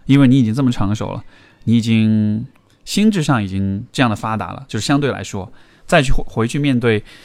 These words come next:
青少年时期的那些问题，你就会觉得不值一提，太容易了，太简单了，对吧？但我的意思就是说，曾经那个无忧无虑的时代，其实也是一个想象力跟空间跟可能性很有限的时代。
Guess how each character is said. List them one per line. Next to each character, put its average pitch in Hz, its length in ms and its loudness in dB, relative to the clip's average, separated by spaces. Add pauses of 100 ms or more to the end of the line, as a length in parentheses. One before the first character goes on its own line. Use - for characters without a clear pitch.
(160)
青 170 200 -2
少 175 120 2
年 120 120 0
时 120 140 -6
期 120 120 -4
的 113 80 -2
那 107 60 -2
些 113 140 -4 (120)
问 139 140 0
题， 110 120 -4
你 110 60 0
就 139 60 -2
会 196 80 2
觉 143 120 -2
得 135 180 0 (160)
不 - 80 6
值 117 160 2
一 113 100 -2
提， 101 160 -12
太 - 140 -6
容 92 220 -4
易 101 60 -6
了， 95 60 -12
太 - 160 -4
简 98 220 -8
单 90 140 -10
了， 95 120 -14 (300)
对 110 100 -8
吧？ - 220 -14
但 160 160 2
我 104 140 0
的 104 40 -6
意 135 60 -4
思 175 140 -8
就 202 120 0
是 151 60 0
说， 165 380 0 (1500)
曾 135 220 2
经 214 100 2
那 262 80 4
个 202 80 2
无 120 180 -2
忧 190 80 4
无 165 200 2
虑 214 100 -4
的 143 100 -4
时 110 220 -6
代， 104 320 -4 (580)
其 - 220 -4
实 262 140 -2
也 113 180 -2
是 - 200 -8
一 110 140 -4
个 110 440 -6 (960)
想 95 300 -2
象 147 260 0
力 127 100 0
跟 - 140 -2
空 175 240 2
间 165 160 -4
跟 185 80 -4
可 156 160 -8
能 107 120 -8
性 131 160 -4
很 147 120 -4
有 151 140 -6
限 247 200 0
的 131 60 -2
时 - 220 -10
代。 - 220 -14